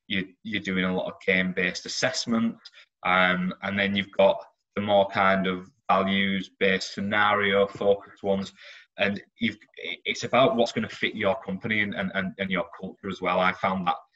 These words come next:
there's, there's so many companies that do the same sort of product, but how do, how, how are their values aligned to, to what your company's values and, and culture is? So we're, we're looking at,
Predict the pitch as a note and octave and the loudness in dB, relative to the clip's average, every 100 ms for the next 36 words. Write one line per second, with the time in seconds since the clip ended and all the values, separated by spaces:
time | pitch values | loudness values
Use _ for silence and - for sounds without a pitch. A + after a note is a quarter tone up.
0 | _ _ F#2+ - G2+ - A#2 G#2 G2+ - | _ _ -6 -6 -6 -4 -2 -2 -6 -8
1 | F#2 F#2+ F#2+ - - _ _ - G#2 G2+ | -10 -8 -8 -10 -12 _ _ -6 -4 -4
2 | - G#2 F#2+ F#2+ G2 F2 - _ G#2+ F#2+ | -6 -2 -2 -2 -2 -2 -2 _ -4 -4
3 | - - - - _ _ _ _ A2 G#2+ | -4 -6 -6 -12 _ _ _ _ 0 0
4 | G2+ - - - - - G2+ - - G#2+ | -2 -6 -14 -12 -10 -6 -6 -6 -6 -2
5 | G#2 G2 F#2+ G2+ G2+ G2+ G2+ G2 G2 F#2+ | -2 2 4 4 4 2 2 0 2 4
6 | F#2 F2+ F#2+ - G2 F#2 G2 G2 F#2 F#2+ | 2 0 -4 -4 -4 0 -2 0 0 -2
7 | - G2 - F#2 - F#2 F#2 F#2 F#2+ G2 | -6 -10 -8 -8 -4 -4 -4 -6 -10 -10
8 | F#2+ F#2+ - - - G2 G#2+ - - - | -12 -10 -14 -14 -6 -4 -4 -8 -20 -20
9 | - - _ G2 A2 A2+ A2+ G#2+ G#2 A2 | -20 -20 _ 0 6 6 6 2 0 4
10 | A2+ A2+ - - _ _ _ A2 A2 - | 6 6 0 -8 _ _ _ -4 -4 -2
11 | F#2+ F#2 | 0 0